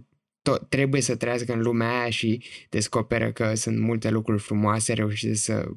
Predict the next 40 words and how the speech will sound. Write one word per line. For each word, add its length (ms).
în 260
lume, 240
reușite 500
să-și 340
depășească 960
cumva 300
problemele 580
ei. 420
Uh, 600
ar 160
fi 80
interesant 440
să 100
vedem 280
un 340
sequel, 800
n-aș 280
vrea 200
să 100
se 100
facă 300
așa 180
ceva, 240
dar 120
sunt 120
curios, 400
gen, 260
ce 340
cum 80
ar 120
vedea, 560
cum 180
ar 120
fi 400
o 120
chestie 320
în 80
care, 300
nu 120
știu, 300